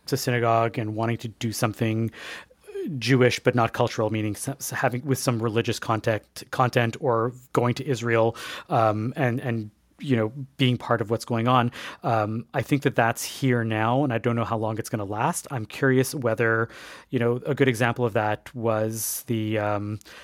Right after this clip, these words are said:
right in nineteen forty-eight, people felt much more Jewish. And in nineteen sixty-seven, right? Think about the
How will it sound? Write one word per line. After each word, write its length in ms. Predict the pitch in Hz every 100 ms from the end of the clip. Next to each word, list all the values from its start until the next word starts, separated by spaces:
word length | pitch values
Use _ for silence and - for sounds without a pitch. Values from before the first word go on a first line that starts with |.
| - -
right 140 | 127
in 80 | 120
nineteen 260 | 117 117
forty-eight, 460 | 127 127 131 190 156
people 260 | - 110 123
felt 420 | - 107 139 -
much 260 | 107 107 120
more 180 | 113
Jewish. 580 | 131 - 175 120 - - -
And 340 | 123 110 113
in 260 | 131 127 107
nineteen 520 | 107 110 123 120 127
sixty-seven, 720 | - 135 - 139 170 123 95 - - - -
right? 260 | 117 123 -
Think 180 | 135
about 340 | 139 123 120 113
the 200 | 117